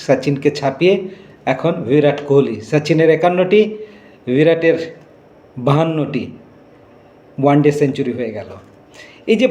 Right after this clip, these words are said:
বাহান্নটা শতক তিনি ওয়ানডে ক্রিকেটে হাঁকিয়েছেন, তার মধ্যে চুয়াল্লিশ বার ইন্ডিয়া জিতেছে এবং চুয়াল্লিশ বার তিনি player of the match নির্বাচিত হয়েছেন। সব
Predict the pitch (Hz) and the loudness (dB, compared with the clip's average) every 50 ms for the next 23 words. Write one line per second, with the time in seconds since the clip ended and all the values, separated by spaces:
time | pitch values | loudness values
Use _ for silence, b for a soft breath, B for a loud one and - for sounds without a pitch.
0 | 175 175 180 208 226 233 233 240 240 233 220 214 - - - - - 165 165 - | 2 0 0 0 -2 -2 0 2 2 2 4 2 0 -4 -8 -2 0 0 2 2
1 | 208 196 196 - 190 180 185 170 139 139 139 147 147 151 - 165 151 156 160 160 | 0 0 0 0 0 0 2 2 2 0 2 2 0 -2 -2 -2 -2 -2 0 0
2 | 147 - 160 - - - 151 143 135 - 143 123 131 151 - - 139 139 143 160 | 0 -2 -2 -6 -4 -2 -2 -2 -2 -2 -6 -8 -8 -6 -2 -2 0 0 2 0
3 | 160 147 147 156 156 131 - - B B B B B B B B B - - 185 | 0 0 0 0 0 0 0 -4 B B B B B B B B B -4 0 0
4 | 190 196 208 214 214 190 160 170 208 196 190 175 170 170 175 175 165 143 151 147 | 2 2 2 2 0 0 2 2 0 2 0 -2 -2 0 0 0 0 0 -2 -2
5 | - 165 160 190 185 170 165 156 156 - 143 135 143 147 143 127 147 147 139 - | -2 -2 -2 -2 -4 -4 -4 -4 -2 -2 -2 0 0 0 -2 -2 -2 -4 -4 -4
6 | - 131 147 180 208 - - - - - - 143 139 143 143 147 139 143 131 143 | -6 -8 -8 -8 -10 -14 -18 -20 -20 -6 0 2 4 4 4 4 2 0 0 -2
7 | 131 127 131 143 147 - - 127 123 117 110 120 117 117 - 131 123 - 113 101 | 0 0 -2 -4 -4 -6 -8 -8 -8 -6 -6 -8 -8 -8 -10 -12 -12 -12 -12 -12
8 | 104 92 - - - - - - - - _ _ _ _ _ _ _ _ _ _ | -12 -14 -14 -14 -16 -16 -18 -20 -20 -20 _ _ _ _ _ _ _ _ _ _
9 | - _ b b b b b b - - 165 180 | -20 _ b b b b b b -2 0 0 0